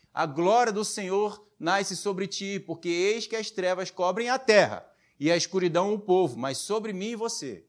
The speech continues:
o povo de Deus, que tem aliança com o Senhor, né? Resplandece o Senhor, a sua glória se vê sobre ti, as nações se encaminham para a tua luz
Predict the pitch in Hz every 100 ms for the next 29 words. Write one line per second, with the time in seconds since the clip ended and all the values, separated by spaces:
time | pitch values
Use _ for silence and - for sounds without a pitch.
0 | _ 101 - 190 214 214 170 147 104 -
1 | 120 151 165 139 208 208 214 214 208 233
2 | 196 117 - _ _ _ _ - 135 147
3 | 196 - 202 185 190 190 175 220 180 156
4 | 160 _ _ 131 - 196 165 175 214 208
5 | 220 170 190 202 190 196 - 175 156 175
6 | 160 180 220 233 220 214 214 180 190 240
7 | 226 214 208 202 214 226 180 180 175